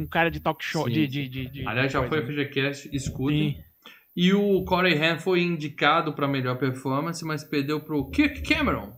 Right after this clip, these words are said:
Speaker 2: de Tal Pai, Tal Filho. Eu não sei que filme é
Speaker 1: Ah,
Speaker 2: esse.
Speaker 1: é, eu vi
Speaker 2: Tem tanto
Speaker 1: esse
Speaker 2: filho com
Speaker 1: filme.
Speaker 2: esse nome em português que eu não sei que
Speaker 1: Eu
Speaker 2: filme é
Speaker 1: vi,
Speaker 2: esse.
Speaker 1: é com o Dudley Moore. Sabe aquele que troca a, a
Speaker 2: Ah, é com o Dudley Moore? Eu gosto desse
Speaker 1: É,
Speaker 2: filme.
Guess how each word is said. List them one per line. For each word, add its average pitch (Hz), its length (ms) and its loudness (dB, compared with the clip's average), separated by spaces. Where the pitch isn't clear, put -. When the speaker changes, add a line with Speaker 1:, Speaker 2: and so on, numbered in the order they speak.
Speaker 2:
de 131 180 -2
Tal 127 300 -4
Pai, 160 160 0
Tal 143 180 -6
Filho. 113 280 -6
Eu - 20 -6
não 131 100 -6
sei 131 160 -8
que 117 80 -8
filme 131 220 -6
é 139 120 -6
Speaker 1:
Ah, 139 40 -10
Speaker 2:
esse. 139 180 -12
Speaker 1:
é, 196 160 0
eu 214 100 4
vi 175 120 0
Speaker 2:
Tem 185 80 2
tanto 190 100 4
Speaker 1:
esse 185 100 -4
Speaker 2:
filho 160 200 -2
com 170 60 -4
Speaker 1:
filme. 143 120 0
Speaker 2:
esse 131 100 -6
nome 123 260 -4
em 120 40 -6
português 120 480 -6
que - 80 -12
eu 117 40 -8
não 117 60 -8
sei 117 180 -12
que 180 100 -6
Speaker 1:
Eu 202 80 4
Speaker 2:
filme 170 120 -2
é 156 40 -8
Speaker 1:
vi, 202 80 -2
Speaker 2:
esse. 208 80 4
Speaker 1:
é 196 60 4
com - 100 -6
o 208 40 0
Dudley 208 360 4
Moore. 185 260 0
Sabe 233 220 0
aquele 208 160 -2
que 190 120 -8
troca 202 480 2
a, 139 240 0
a - 80 -4
Speaker 2:
Ah, 285 240 2
é 294 60 0
com 254 80 -2
o - 20 2
Dudley 240 300 2
Moore? 226 300 0
Eu 170 100 -2
gosto 208 300 -4
desse 185 120 2
Speaker 1:
É, 175 220 2
Speaker 2:
filme. 104 120 -10